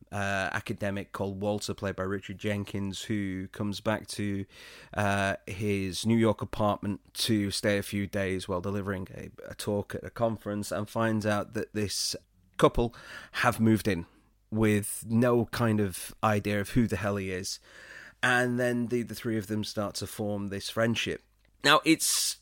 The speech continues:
could have gone a lot of ways with a premise like that. You know, you get the feeling that if someone like Jim Carrey had gone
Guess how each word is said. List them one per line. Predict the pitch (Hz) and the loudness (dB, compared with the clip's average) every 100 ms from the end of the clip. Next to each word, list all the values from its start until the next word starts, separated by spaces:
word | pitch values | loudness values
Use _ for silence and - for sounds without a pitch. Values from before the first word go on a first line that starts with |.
| - | -4
could | - 202 | 6 6
have | 220 151 | 6 6
gone | 170 143 139 - | 8 8 6 4
a | |
lot | 117 120 120 | 4 4 4
of | 107 | 4
ways | 110 104 | 4 2
with | 98 | -4
a | 95 | -6
premise | 110 101 95 107 | -4 -4 -4 -2
like | 95 | -2
that. | 98 95 - - | -2 -4 -4 -8
You | 110 | -6
know, | 104 | -4
you | 107 110 | -2 -2
get | 127 | -4
the | 104 | -2
feeling | 127 117 | -2 0
that | 107 | 0
if | 104 | 0
someone | 120 110 | 0 0
like | 107 104 | -2 0
Jim | 113 | 0
Carrey | 107 113 107 104 107 | 0 2 2 0 -2
had | 101 | -2
gone | 101 98 95 | -4 -4 -6